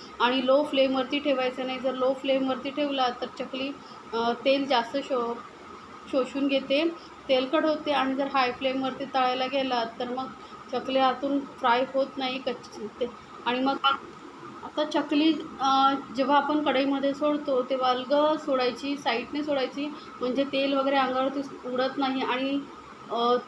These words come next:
एका साईडने जोपर्यंत व्यवस्थित फ्राय होत नाही तोपर्यंत चकलीला अजिबात टच करायचं नाही. त्या नाही, नाहीतर काय होईल, चकली नरम असते तर ते तुटू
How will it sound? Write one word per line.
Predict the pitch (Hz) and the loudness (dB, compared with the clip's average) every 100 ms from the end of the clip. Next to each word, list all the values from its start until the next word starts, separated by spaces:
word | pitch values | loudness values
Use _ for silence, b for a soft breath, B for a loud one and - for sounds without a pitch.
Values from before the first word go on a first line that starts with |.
| - - | -6 0
एका | 269 269 320 | 2 4 4
साईडने | 330 302 294 294 294 | 4 4 4 4 4
जोपर्यंत | 294 294 302 294 294 285 | 2 2 4 4 4 2
व्यवस्थित | 294 262 254 269 285 | 2 2 4 2 0
फ्राय | 277 - 262 269 | -6 0 2 4
होत | 269 285 285 | 2 0 0
नाही | 294 262 262 | -2 -2 0
तोपर्यंत | 277 269 285 277 269 | 0 2 0 0 0
चकलीला | 294 285 233 277 277 | -4 -4 -6 -2 0
अजिबात | 269 247 247 269 269 | 0 -2 -2 -2 0
टच | 269 254 | -4 -4
करायचं | - 262 254 269 | -4 -2 -2 -2
नाही. | 254 262 370 B - | -6 -6 -10 B -2
त्या | 269 269 | 2 4
नाही, | 262 262 233 262 262 - - | 4 0 0 -2 -4 -8 -10
नाहीतर | 247 262 269 277 | -4 0 0 2
काय | 294 | 4
होईल, | 294 285 269 | 4 2 0
चकली | 262 - 254 269 | -6 -6 -4 -2
नरम | 247 247 254 | 0 -2 -4
असते | 247 - 254 | -6 -6 -6
तर | 254 262 | -4 -6
ते | |
तुटू | 277 277 - | -6 -8 -6